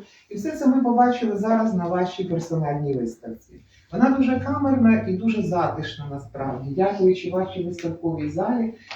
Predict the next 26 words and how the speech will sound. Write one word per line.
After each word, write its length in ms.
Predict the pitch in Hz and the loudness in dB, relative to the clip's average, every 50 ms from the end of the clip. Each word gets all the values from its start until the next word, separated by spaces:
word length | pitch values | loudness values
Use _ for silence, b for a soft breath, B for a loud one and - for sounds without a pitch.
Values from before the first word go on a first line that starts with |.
| B B | B B
яка 340 | 185 185 - 247 247 233 220 220 | 0 0 2 2 2 2 2 4
дає 240 | 226 226 247 240 | 4 4 6 6
можливість 720 | 226 220 220 220 220 226 262 277 269 247 247 233 226 - - | 6 4 4 2 0 0 0 2 2 2 2 2 0 -2 -6
такого 640 | 202 214 - 247 247 233 226 208 208 202 202 196 185 | -6 -4 0 2 2 4 4 4 2 2 0 -2 -2
дуже 300 | 233 247 233 226 220 220 | -2 0 0 2 2 4
інтимного 640 | 220 220 220 220 - 302 320 277 277 254 240 226 220 | 4 4 2 2 2 0 2 4 4 4 6 6 4
спілкування 800 | 220 - 220 220 214 208 214 214 214 240 247 247 233 220 214 190 | 2 2 0 -2 -2 0 -2 -2 0 2 4 4 6 6 4 4
з 60 | 180 | 2
вашою 480 | 180 190 190 196 - - 180 175 165 - | 0 -2 -2 -2 -4 -2 -2 0 0 0
творчістю. 680 | 156 151 143 135 - - - 113 117 - - _ - 95 95 - B B B B B B B B B B B B B B - | -2 -2 -2 -2 -4 -6 -10 -14 -14 -16 -16 _ -18 -16 -16 -16 B B B B B B B B B B B B B B 2
І, 160 | 247 247 262 | 4 6 6
е, 300 | 262 269 262 247 247 233 226 220 233 226 233 226 214 208 202 196 196 196 196 - - - - | 8 6 6 6 4 4 2 -2 -4 0 2 4 4 4 4 2 2 -2 -4 -8 -10 -12 -14
от 120 | - - - | -12 -10 -8
слово 320 | 254 247 285 285 247 247 | -4 -2 0 2 4 6
монументаліст, 840 | 233 233 226 226 226 226 226 226 226 254 277 - 370 370 - - - | 6 6 8 8 10 10 10 8 6 4 4 4 4 4 2 2 -2
мабуть, 360 | 233 233 220 220 220 226 - | 0 0 0 0 0 -2 -4
сьогодні 640 | 202 196 196 226 226 202 190 190 196 185 180 175 - - b b b b b b b b b b - | -4 -4 -2 -2 -2 -2 -2 -2 0 0 -2 -2 -4 -10 b b b b b b b b b b -4
не 260 | 165 185 220 240 247 | 0 4 6 6 6
підходить 640 | 240 240 226 - - - 202 175 160 160 151 147 143 143 | 4 2 0 -2 0 0 2 2 4 2 0 -2 -2 -2
до 100 | 165 165 | -2 -2
сьогоднішньої 840 | - 180 170 170 165 156 156 156 160 165 160 - - 165 165 160 | -2 -2 -2 0 0 0 0 0 -2 -2 -4 -4 -2 0 0 0
нашої 440 | 165 170 170 170 - - 175 185 190 | 0 0 -2 -4 -2 0 2 2 2
зустрічі 640 | 185 - 330 370 349 - - 233 220 220 - 214 202 | 2 2 2 0 0 0 2 2 2 2 2 0 -2
через 280 | 202 220 214 226 226 - | -2 -2 0 0 0 -2
те, 220 | - 302 294 269 | -4 -4 -4 -4
що, 200 | - - - 240 | -4 -2 -2 0